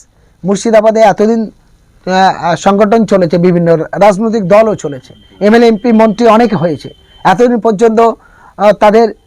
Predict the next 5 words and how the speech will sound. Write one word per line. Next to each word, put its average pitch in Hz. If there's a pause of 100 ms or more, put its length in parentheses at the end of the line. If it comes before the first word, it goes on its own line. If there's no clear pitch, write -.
(340)
মুর্শিদাবাদের 214
জন্য 214
বিদ্যালয়, 208
হসপিটাল, 214 (420)
হুম, 240